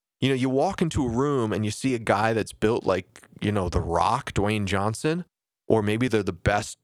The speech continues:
dressed or the most confident person, it's oftentimes a sign that that person, we pick up on it really quickly, that person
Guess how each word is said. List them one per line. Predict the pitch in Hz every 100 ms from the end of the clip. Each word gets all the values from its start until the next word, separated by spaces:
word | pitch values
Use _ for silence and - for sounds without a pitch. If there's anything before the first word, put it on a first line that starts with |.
| -
dressed | 101 101 113 123 - -
or | 95
the | 92
most | 98 92 -
confident | - 101 113 - 139 -
person, | 143 147 160 170 - _ _ _
it's | 143 -
oftentimes | 127 131 143 165 143 113 87 92 98 104 - - -
a | 107
sign | - - 113 110 117 90 101 131 - -
that | 110
that | 131 123 -
person, | 104 98 - 110 147 - _ _ _
we | 107 107
pick | - -
up | 98
on | 101
it | 110 - -
really | 101 101 127
quickly, | 160 160 160 92 104 - - 101
that | 101 -
person | 120 120 - 92 113